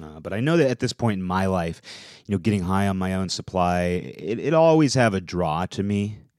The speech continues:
And there, there's kind of some just, you know, it's in the same way that it's like if we hear our own, our own name, our ears perk up. You know, it's as simple as that.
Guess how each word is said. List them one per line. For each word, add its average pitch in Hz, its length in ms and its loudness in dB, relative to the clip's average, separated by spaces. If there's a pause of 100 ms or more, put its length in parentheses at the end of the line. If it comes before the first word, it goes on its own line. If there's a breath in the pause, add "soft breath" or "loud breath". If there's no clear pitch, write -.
(500 soft breath)
And 87 400 -2
there, 92 160 -2
there's 95 200 -2
kind 104 200 0
of 92 120 -2
some 90 360 -4
just, - 300 -8 (1040)
you 117 80 -4
know, 120 60 2
it's 120 100 -2
in 123 60 -2
the 131 60 2
same 143 300 2
way 135 140 6
that 120 140 2
it's - 160 -4
like 107 300 0
if 98 140 -10
we 104 120 0
hear 107 220 4
our 101 140 6
own, 101 280 2 (120)
our 95 200 0
own 95 280 0
name, 90 360 -4
our 82 180 -6
ears 87 300 -4
perk - 340 -14
up. 65 180 -14 (180)
You 85 140 -12
know, 87 80 -6
it's 85 120 -8
as 90 80 -4
simple 101 400 0
as 78 140 -8
that. 76 360 -6